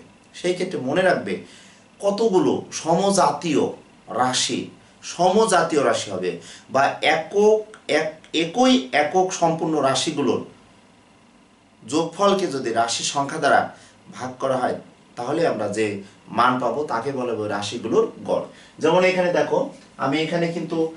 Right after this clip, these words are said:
কোনো নির্দিষ্ট একক এখানে লিখি নাই। এককটা কি, এটা আমি লিখি নাই, খেয়াল করো। দুইটি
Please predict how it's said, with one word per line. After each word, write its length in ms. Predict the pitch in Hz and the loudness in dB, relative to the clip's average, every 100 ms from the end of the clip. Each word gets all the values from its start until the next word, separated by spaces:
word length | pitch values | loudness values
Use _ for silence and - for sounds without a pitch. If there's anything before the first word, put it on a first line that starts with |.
| - - | -16 -8
কোনো 160 | 160 165 160 | -2 0 0
নির্দিষ্ট 380 | 160 160 160 160 147 139 170 | -2 -4 -4 -2 -2 -2 -6
একক 260 | 185 175 156 | -2 -2 0
এখানে 200 | 147 139 120 117 | -2 -2 -4 -4
লিখি 200 | - - | -8 -10
নাই। 100 | - - 135 | -10 -8 -10
এককটা 380 | 135 - - 139 - | -8 -10 -6 -6 -6
কি, 120 | 185 208 | -6 -4
এটা 120 | 170 139 | -2 -4
আমি 100 | 127 131 | -4 -6
লিখি 200 | - 156 139 | -6 -2 0
নাই, 120 | 143 98 - - - | 0 -2 -12 -20 -2
খেয়াল 200 | 139 135 | 0 2
করো। 160 | 147 180 - - - - _ _ _ _ _ _ _ _ _ _ _ _ _ | 2 2 0 -8 -20 -20 _ _ _ _ _ _ _ _ _ _ _ _ _
দুইটি 340 | 110 160 196 | -12 -6 -2